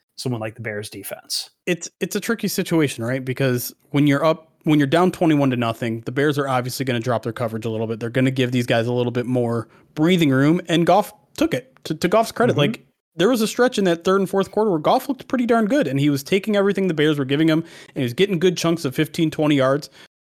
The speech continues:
Speaker 2: and the receivers were, were doing their jobs there. But how much of that is the Bears playing defense? How much pre-, prevent defense? How much of that is Jared Goff and the receivers actually getting open. It, it's hard for me to judge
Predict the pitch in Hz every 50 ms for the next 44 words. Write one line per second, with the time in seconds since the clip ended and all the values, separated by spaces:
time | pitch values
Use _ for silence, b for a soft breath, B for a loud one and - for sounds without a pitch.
0 | _ _ 160 160 170 165 160 165 - 170 160 165 160 151 151 147 147 143 143 147
1 | 160 151 139 135 143 147 147 139 135 131 131 151 175 180 156 131 120 127 120 117
2 | B B B B B B _ _ _ _ - 175 165 - - 196 214 208 196 190
3 | 190 - 180 165 165 160 160 160 160 - 151 135 131 131 127 123 123 - - -
4 | - _ _ _ _ _ 147 139 135 147 151 151 143 - 156 147 131 127 135 127
5 | 127 - 135 127 123 - - 143 143 139 139 139 139 - _ - 147 139 - -
6 | - 165 165 170 - - - 185 170 151 143 139 139 135 131 - 139 131 - -
7 | b b b _ - 151 156 160 151 151 139 131 127 127 127 b b b b b
8 | _ _ _ _ - 139 127 123 120 - 143 131 127 123 127 123 120 120 117 -
9 | _ _ _ - 147 135 131 120 - 139 123 120 120 120 117 - - 127 117 120
10 | 120 117 120 117 117 - 123 123 - 175 175 - - - - 165 - - - -
11 | 202 208 202 - 196 196 185 170 156 139 160 160 160 151 139 B